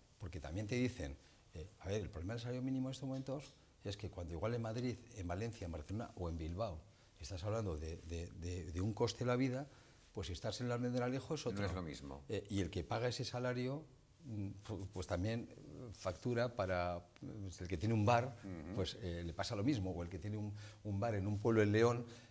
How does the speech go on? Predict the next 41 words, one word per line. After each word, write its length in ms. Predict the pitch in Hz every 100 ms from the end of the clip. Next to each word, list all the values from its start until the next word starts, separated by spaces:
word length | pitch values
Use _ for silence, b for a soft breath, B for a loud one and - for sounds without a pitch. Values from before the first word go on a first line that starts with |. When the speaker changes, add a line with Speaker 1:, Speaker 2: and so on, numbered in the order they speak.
| B
Speaker 1:
que 100 | -
realmente 320 | 80 98 98 104
lo 100 | 95
abre 160 | 113
en 80 | 101
vacaciones, 760 | 98 92 90 127 120 113 104 110
en 80 |
las 120 | 98 98
vacaciones, 560 | 90 98 127 131 139
y 40 | 95
luego 180 | 107 117
lo 100 | 107
tiene, 240 | 120 127
pues, 160 | 110 -
para 120 | 92
los 80 | 95
cuatro 240 | 123 123 117
vecinos 280 | 104 90 73
del 100 | 67
pueblo. 300 | 127 104 78 -
Es 80 | -
decir, 160 | 73 -
o 40 |
sea, 160 | - 85
yo 180 | 85 85
creo 180 | 104 98
que 140 | 82
eso, 220 | - - - B B
lo 120 | 95
digo 140 | 123 147
un 60 |
poco, 300 | 147 175 165 - B B
esa 160 | - 131
parte 220 | 135 -
habría 240 | 117 117 107
que, 220 | 92 87 B B -
que 120 | 95
verla. 280 | 92 85 85 B B B -
En 80 | 101
segundo 240 | 135 170
lugar, 280 | 165 165